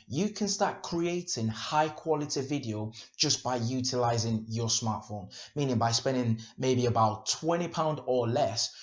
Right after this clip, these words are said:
you can have a pro-, high production quality video by utilizing your smartphone. So the fact that it's cost effective makes it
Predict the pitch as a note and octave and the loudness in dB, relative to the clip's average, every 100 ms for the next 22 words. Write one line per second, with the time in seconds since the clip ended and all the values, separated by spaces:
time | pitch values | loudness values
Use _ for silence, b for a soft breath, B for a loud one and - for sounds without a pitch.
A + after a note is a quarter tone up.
0 | B B2 F#3+ F#3+ F3 D3 E3+ A2 - - | B -2 -2 0 -4 -2 -2 -2 -6 -2
1 | B2 - C3 A2+ - D#3 F3+ F#3 E3+ E3 | -2 -2 -6 -6 0 0 0 -2 0 0
2 | - - D#3+ - - D#3 D#3 - C#3+ A#2+ | 0 -4 -6 -8 0 2 2 -2 -2 -2
3 | D3 A2 G2 A2 B B - G#2+ G#2+ A2+ | -2 -2 -4 -6 B B -2 0 0 0
4 | A2+ A2 G#2+ G#2+ A2 G#2 A2 G2+ G2+ F#2+ | 0 -2 0 -2 -2 -2 -4 -6 -6 -4
5 | - B2 A#2 A2+ B - A#2 - F3 F#3+ | 0 2 0 -4 B -6 -6 0 4 4
6 | - E3 C#3 C3 - - C3 A#2 - _ | 0 4 6 6 2 -6 -4 -4 -8 _
7 | - - E3+ E3 B2+ A2+ F3+ F#3 - G2 | -10 -2 0 0 -4 -4 -4 -4 -6 -8
8 | F#2+ B B - A#2 A#2 A2+ - A2+ G2+ | -10 B B -2 0 0 0 2 0 -2